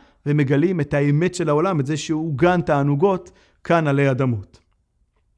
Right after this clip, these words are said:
וזה, בהרבה מובנים, זה בבחירת האדם איך להסתכל על העולם.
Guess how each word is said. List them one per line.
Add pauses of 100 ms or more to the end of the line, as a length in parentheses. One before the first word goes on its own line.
(720)
וזה, (120)
בהרבה
מובנים,
זה
בבחירת
האדם
איך
להסתכל
על
העולם.